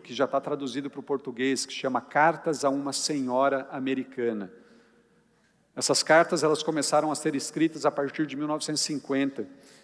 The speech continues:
e num determinado momento, em uma dessas cartas, ele diz que lá atrás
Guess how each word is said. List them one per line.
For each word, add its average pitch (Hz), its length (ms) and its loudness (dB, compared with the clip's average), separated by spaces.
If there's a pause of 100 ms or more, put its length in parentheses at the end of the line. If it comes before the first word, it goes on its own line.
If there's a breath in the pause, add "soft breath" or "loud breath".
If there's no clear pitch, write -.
(140 loud breath)
e 143 100 0
num 151 140 6
determinado 156 540 4
momento, 147 500 0
em 139 80 -4
uma 151 160 -2
dessas 131 380 0
cartas, 147 520 -2
ele 139 160 0
diz 139 320 -2
que 147 180 -6
lá 143 340 2
atrás 151 920 0